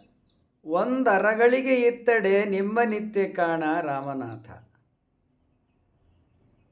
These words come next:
ಇದು ಶಿವಾನುಭಾವಿ ದಾಸಿಮಯ್ಯನವರ ಪ್ರಸಿದ್ಧವಾದ ವಚನ. ಇದು ಎಲ್ಲ ಕಾರ್ಯಕ್ರಮಗಳಲ್ಲಿ ಇದನ್ನು ಎಲ್ಲರೂ ಉಲ್ಲೇಖ ಮಾಡಿ ಮಾತಾಡ್ತಾರೆ.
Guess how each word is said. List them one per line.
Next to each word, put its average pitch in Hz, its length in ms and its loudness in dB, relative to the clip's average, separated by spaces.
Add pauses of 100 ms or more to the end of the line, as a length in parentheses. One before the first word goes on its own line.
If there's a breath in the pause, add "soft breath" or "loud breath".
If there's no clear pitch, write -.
(160)
ಇದು 220 520 6
ಶಿವಾನುಭಾವಿ 226 920 2
ದಾಸಿಮಯ್ಯನವರ 185 920 0
ಪ್ರಸಿದ್ಧವಾದ 160 1080 -2
ವಚನ. 135 380 -4 (1500)
ಇದು 160 300 4
ಎಲ್ಲ 156 360 4
ಕಾರ್ಯಕ್ರಮಗಳಲ್ಲಿ 185 1300 2 (320)
ಇದನ್ನು 151 320 0
ಎಲ್ಲರೂ 151 420 2
ಉಲ್ಲೇಖ 160 480 2
ಮಾಡಿ 143 300 -2
ಮಾತಾಡ್ತಾರೆ. 123 960 -8